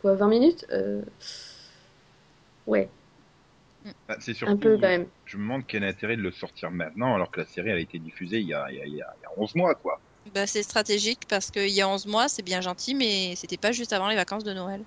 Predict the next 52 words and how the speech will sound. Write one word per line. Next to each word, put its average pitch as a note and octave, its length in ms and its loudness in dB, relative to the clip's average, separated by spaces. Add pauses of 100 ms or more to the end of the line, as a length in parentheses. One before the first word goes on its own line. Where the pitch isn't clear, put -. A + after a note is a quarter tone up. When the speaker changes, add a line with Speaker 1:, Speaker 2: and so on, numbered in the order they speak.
Speaker 2:
Enfin, G3 160 0
c'est - 80 -2
pas G#3 120 6
Speaker 3:
Oui. - 20 8
Speaker 2:
juste A3+ 100 0
avant, A#3 80 8
Speaker 1:
Voilà, C4+ 300 8
Speaker 2:
euh, B3+ 80 8
Noël. A#3+ 160 6
Speaker 1:
là, B3+ 80 2
c'est, A#3 160 0
Speaker 3:
C'est-à-dire, F#3+ 400 8
Speaker 1:
ça D#3+ 120 6
tombe B3 300 4
juste B3 200 6
Speaker 3:
c'est-à-dire A#3+ 260 6
Speaker 1:
avant A#3 100 6
Speaker 3:
en A#3 40 2
Speaker 1:
Noël, B3+ 480 8
et C4 40 8
il A#3 60 4
y - 20 8
a G#3 60 6
la G#3 140 6
saison A3 340 -2
deux A#3 140 0
qui G#3 160 -18
devrait G3 200 0
arriver, G3 460 4
euh, F3 100 4
Speaker 2:
Voilà. F3 300 0 (160)
Donc, F3+ 160 -12
Speaker 1:
peut-être G3 160 2
en G3 60 6
Speaker 2:
euh, - 20 6
Speaker 1:
janvier, G#3 340 6
février G#3 380 6
deux G#3 100 2
mille F#3+ 160 0
quatorze, B3 420 2
donc, G#3 300 -12
euh. - 100 -16
Speaker 3:
C'est-à-dire C3+ 200 4
Speaker 2:
On - 20 2
Speaker 3:
qu'ils D3+ 140 2
Speaker 2:
essaie - 20 4
de G#3 60 0
les G#3+ 140 4
Speaker 3:
sortent, - 20 -6
ils G#3 40 4
Speaker 2:
vendre. B3+ 260 6
Speaker 3:
sortent, F#3 120 0